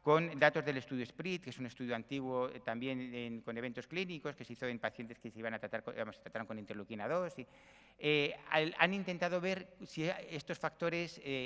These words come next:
eh, son capaces de predecir igualmente estos, este tipo de eventos.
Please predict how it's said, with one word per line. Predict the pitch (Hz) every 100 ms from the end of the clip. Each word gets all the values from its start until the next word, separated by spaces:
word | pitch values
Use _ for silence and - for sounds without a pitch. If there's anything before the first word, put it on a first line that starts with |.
| 131
eh, | 135 131 131
son | 120 160
capaces | 160 170 170
de | 143 143
predecir | 131 123 143 165
igualmente | 139 127 131 131 135 135
estos, | 123 - 123
este | - 120 127
tipo | 135 120
de | 113
eventos. | 127 120 98 92